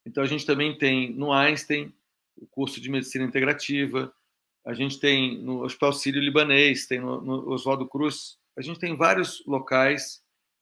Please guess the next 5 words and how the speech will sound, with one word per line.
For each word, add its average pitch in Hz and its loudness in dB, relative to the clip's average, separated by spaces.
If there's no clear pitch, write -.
cursos 143 -6
interessantes. 156 -2
É, 120 -2
eu 180 2
sou 147 2